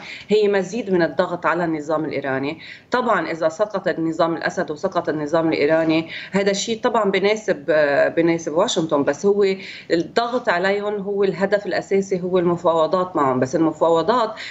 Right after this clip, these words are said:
مش معناتها يبقى الأسد، آه، رئيس بسوريا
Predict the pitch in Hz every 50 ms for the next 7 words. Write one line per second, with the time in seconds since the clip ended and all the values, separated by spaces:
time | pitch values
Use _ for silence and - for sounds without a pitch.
0 | - - 208 233 - 233 220 208 214 220 220 202 170 170 208 202 - - 151 156
1 | - - - 175 - - 160 160 160 156 - - - - - - - - 165 160
2 | 156 156 156 165 - - 196 202 202 196 196 - - - 165 165 - 180 165 190
3 | 202 196 180 156 139 139 139 143